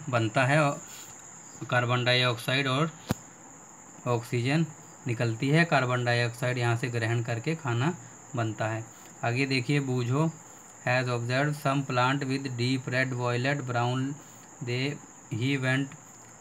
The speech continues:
want to know whether these leaves also carry। ये जैसे हमने पढ़ा कि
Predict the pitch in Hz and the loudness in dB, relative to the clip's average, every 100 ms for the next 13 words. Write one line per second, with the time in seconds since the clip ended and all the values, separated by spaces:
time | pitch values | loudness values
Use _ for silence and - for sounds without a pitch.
0 | 117 123 135 139 135 131 135 175 - - | 2 4 4 2 0 0 2 0 -2 -16
1 | - 127 120 120 131 127 127 127 131 131 | -12 -2 0 2 0 0 0 0 -2 -2
2 | 131 127 120 113 139 139 139 143 - - | -2 0 0 -2 -2 -2 0 -4 -8 -20
3 | - - 147 139 135 - - 127 123 123 | -20 -8 0 2 2 -2 -6 0 0 6
4 | 147 143 147 147 147 131 147 147 156 190 | 6 8 8 6 6 6 6 6 4 2